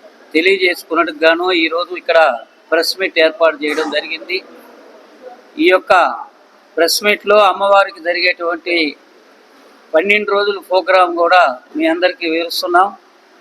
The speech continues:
మరి మొట్టమొదటి రోజున ఈసారి ప్రతి సంవత్సరము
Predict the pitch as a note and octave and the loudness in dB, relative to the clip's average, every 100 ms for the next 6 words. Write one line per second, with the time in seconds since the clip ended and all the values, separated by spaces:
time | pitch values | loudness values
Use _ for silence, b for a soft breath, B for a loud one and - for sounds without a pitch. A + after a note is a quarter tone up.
0 | _ _ _ - E3 F3+ D#3+ - _ _ | _ _ _ -4 0 2 0 -4 _ _
1 | - D4 E4+ A#3+ A#3+ A3+ - G3 G3 G3 | -8 -2 0 2 2 2 0 -2 0 2
2 | G3+ C#3+ - - D#3+ G3+ G#3 G3+ C3+ - | 2 2 -6 -10 0 2 2 0 -4 -10
3 | _ _ _ _ _ - F3+ F3 G3+ A3 | _ _ _ _ _ -2 -2 0 2 2
4 | A#3+ B3 B3 A3+ F3+ D3 | 4 2 2 2 0 -2